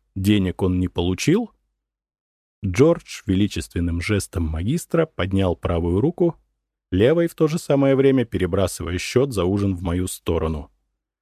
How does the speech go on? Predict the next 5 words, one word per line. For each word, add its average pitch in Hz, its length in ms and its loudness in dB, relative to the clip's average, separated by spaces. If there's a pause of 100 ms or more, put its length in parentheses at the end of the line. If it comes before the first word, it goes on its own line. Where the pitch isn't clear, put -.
(140)
М, 90 420 -2
здесь 120 500 0
дело 120 300 0
в - 60 -8
принципе. 95 680 -4